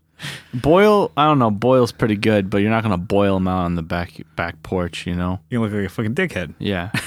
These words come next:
Speaker 2: <laughs> But
Speaker 1: That's
Speaker 2: yeah.
Speaker 1: what, I mean, I think dogs are more versatile if you have more, you know, "Oh, I'm gonna put,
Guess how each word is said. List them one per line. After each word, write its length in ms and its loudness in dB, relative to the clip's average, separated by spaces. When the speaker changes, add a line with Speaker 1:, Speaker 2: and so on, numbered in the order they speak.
Speaker 2:
<laughs> 640 -20
But 280 0
Speaker 1:
That's 200 2
Speaker 2:
yeah. 80 6
Speaker 1:
what, 100 -2
I 100 2
mean, 280 2
I 80 2
think 420 -2
dogs 460 4
are 140 0
more 200 4
versatile 600 2
if 180 -4
you 80 0
have 100 0
more, 460 2
you 80 4
know, 100 2
"Oh, 140 6
I'm 80 6
gonna 80 2
put, 260 2